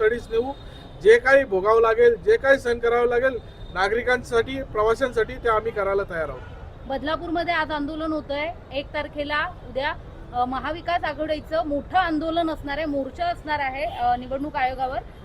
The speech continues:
Speaker 2: बदलापुरातून किती संख्येने या ठिकाणी तुम्ही जाणार आहात?
Speaker 1: बदलापूरकरांच्या इथनं म्हणजे महाविकास आघाडीच्या सर्वच पदाधिकाऱ्यांना आमच्या सांगण्यात आलेलं आहे, जास्तीत जास्त संख्येने आम्ही उद्या बदलापूरमधून प्रवास, अ,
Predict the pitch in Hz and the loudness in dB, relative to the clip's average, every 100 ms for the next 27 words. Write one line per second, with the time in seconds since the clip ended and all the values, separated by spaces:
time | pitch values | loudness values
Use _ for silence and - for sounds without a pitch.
0 | - 277 262 339 370 359 349 381 427 453 | -6 -4 0 4 8 8 6 -2 -8 -8
1 | - 320 392 427 381 339 330 359 339 226 | -8 -4 0 4 4 2 0 2 2 0
2 | - 254 277 277 277 285 302 277 285 254 | -12 -4 -4 -4 -6 -6 -6 -6 -4 -4
3 | 240 240 208 175 - - 156 175 208 214 | -4 -4 -6 -10 -14 -10 -6 2 2 2
4 | 220 220 214 220 220 220 202 202 - 214 | 2 2 4 2 2 0 -6 -14 -8 0
5 | 220 220 214 202 214 226 214 190 208 185 | 2 2 0 -4 0 0 -2 -4 -4 0
6 | 190 214 208 202 196 202 196 220 214 220 | 0 0 -2 -4 -4 -4 -2 -4 -2 0
7 | 233 - - 196 180 180 180 180 180 185 | 0 -2 -6 -6 -6 -6 -6 -6 -6 -6
8 | 185 185 170 165 165 180 180 185 170 151 | -6 -6 -6 -8 -10 -8 -6 -6 -8 -12
9 | 170 190 196 175 180 175 185 - - - | -10 -10 -6 -4 -4 -4 -6 -8 -14 -16
10 | - - - - 185 185 233 196 196 - | -16 -16 -14 -4 -4 -4 -8 -2 -2 -2
11 | 214 185 175 190 190 175 190 202 170 170 | -6 -6 -6 -4 -4 -6 -6 -8 -8 -4
12 | 180 185 165 156 165 175 180 165 - 165 | -2 -2 -4 -6 -10 -10 -10 -12 -12 -10
13 | 170 196 208 - - - 165 165 170 160 | -8 -10 -12 -16 -16 -10 -4 -2 -2 -6
14 | - 170 165 156 151 151 | -12 -6 -2 0 0 0